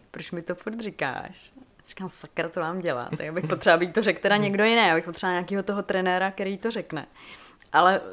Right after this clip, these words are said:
Speaker 1: teď ho nemám, že jo, protože jsme prostě zavřený sami doma. No a, a ty starší děti už jsou samostatný, jo. A tam,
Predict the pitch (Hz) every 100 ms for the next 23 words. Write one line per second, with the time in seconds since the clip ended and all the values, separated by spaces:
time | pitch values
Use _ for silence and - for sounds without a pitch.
0 | 90 202 196 202 156 131 127 151 175 156
1 | 143 165 - 160 151 151 160 151 - -
2 | 165 147 160 160 160 170 185 175 143 175
3 | - - - - - - _ - 180 190
4 | - 180 196 - 90 190 240 240 240 220
5 | 240 240 240 254 247 247 247 220 - _
6 | - - 262 254 233 240 220 170 147 131
7 | 127 - - 196